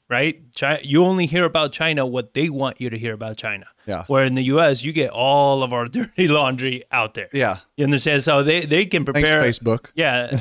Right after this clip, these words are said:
Speaker 2: <laughs>
Speaker 1: No, I, even the news, the
Speaker 2: Yeah, no,
Speaker 1: same
Speaker 2: I know.
Speaker 1: president, they're not strategic at all when they, they fucking just blur out everything. So you have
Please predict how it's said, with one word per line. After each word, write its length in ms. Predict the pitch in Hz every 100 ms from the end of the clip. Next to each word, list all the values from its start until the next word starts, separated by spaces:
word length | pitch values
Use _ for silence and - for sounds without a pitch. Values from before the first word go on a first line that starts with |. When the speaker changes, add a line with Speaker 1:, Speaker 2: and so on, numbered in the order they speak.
| -
Speaker 2:
<laughs> 140 | - 208
Speaker 1:
No, 100 | 269
I, 300 | 117 117 139
even 560 | 175 170 196 240 285
the 60 | 277
news, 480 | 311 359 285 202 -
the 80 |
Speaker 2:
Yeah, 40 | 120
no, 40 |
Speaker 1:
same 160 | 208 117
Speaker 2:
I 80 | 113
know. 140 | 104
Speaker 1:
president, 440 | 214 294 247 147 131
they're 140 | 180
not 180 | 214 214
strategic 480 | 214 180 220 214 208
at 80 |
all 220 | 226 294 185
when 140 | 143
they, 180 | 135 143
they 320 | 151 165 156 _
fucking 460 | - 226 185 160 131
just 180 | 156 123 -
blur 320 | 147 170 202
out 280 | 196 214 180
everything. 560 | 156 254 185 127 107 107 - - _ _ -
So 520 | 190 180 180 160 - _ _ _ _ -
you 140 | 180
have 300 | 202 214 185